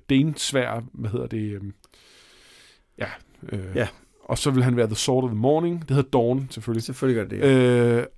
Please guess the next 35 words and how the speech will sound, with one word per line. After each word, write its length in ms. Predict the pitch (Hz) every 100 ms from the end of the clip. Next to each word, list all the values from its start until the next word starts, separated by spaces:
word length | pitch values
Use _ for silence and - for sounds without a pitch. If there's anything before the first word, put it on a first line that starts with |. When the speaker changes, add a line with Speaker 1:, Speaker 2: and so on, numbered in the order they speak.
| _
Speaker 1:
og 120 | 131
så 140 | - 160
vil 140 | 143
han 160 | 135 123
være 120 | 117
sej 240 | - 143
og 100 | 147
spille 200 | - 147 139
en 20 |
eller 40 | 135
anden 120 | 123
vigtig 260 | 120 135
rolle. 280 | 113 110 127 127 _ _ _ _
Øhm, 520 | 127 123 117 117 120 -
og 100 | 143
måske 340 | 131 - 185 175
som 240 | 175 147
love 220 | 131 143
interest 360 | 156 - 127 -
for 360 | - 131 107 - _ _ _ _
Arya, 380 | 131 139 180 180 156 _ _
i 100 | 143 135
den 140 | 139
forstand, 380 | 139 131 135 135
at, 280 | 120 123 - _ _ _ _ _ _ _ _ _ _ -
øhm, 640 | 123 107 104 98 98 95 98 - - _ - - _ _ _ - _ 131 113 - 143
der 160 | - -
er 40 |
ligesom 200 | 139 135
også 160 | 147 151
lagt 120 | 143
op 120 | 139
til, 100 | - 127
at 100 | -
Gendry 540 | 147 160 170 165